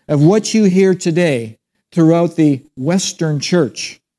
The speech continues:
Blessed is this, health, wealth, easy street,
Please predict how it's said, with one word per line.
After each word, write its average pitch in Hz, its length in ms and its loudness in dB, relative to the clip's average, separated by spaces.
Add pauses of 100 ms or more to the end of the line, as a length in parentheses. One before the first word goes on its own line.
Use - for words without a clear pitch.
(380)
Blessed 214 540 0
is 170 180 2
this, 165 300 0
health, 185 500 -2
wealth, 170 540 0
easy 214 420 2
street, 160 540 0